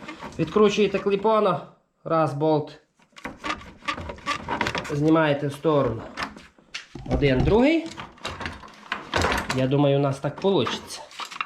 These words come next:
Чик-чирік. Тепер попускаємо ці два болти, я вже порозкручував.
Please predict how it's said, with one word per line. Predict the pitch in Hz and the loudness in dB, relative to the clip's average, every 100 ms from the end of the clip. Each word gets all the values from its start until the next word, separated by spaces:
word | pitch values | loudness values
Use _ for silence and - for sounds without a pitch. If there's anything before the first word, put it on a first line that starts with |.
| - - - - _ - - - | -10 -16 -20 -20 _ -12 -12 -12
Чик-чирік. | - 123 - 139 180 262 - | -6 -6 -4 0 2 2 -2
Тепер | 165 165 143 - - _ _ | -4 0 0 -2 -8 _ _
попускаємо | 143 139 139 143 117 | -8 -8 -4 -2 -2
ці | 117 156 | -4 -4
два | 160 | -2
болти, | 175 196 202 | 0 0 0
я | 196 | 0
вже | 180 | 0
порозкручував. | 185 185 185 - 196 190 185 180 | -2 -2 -4 -2 -2 0 -2 -2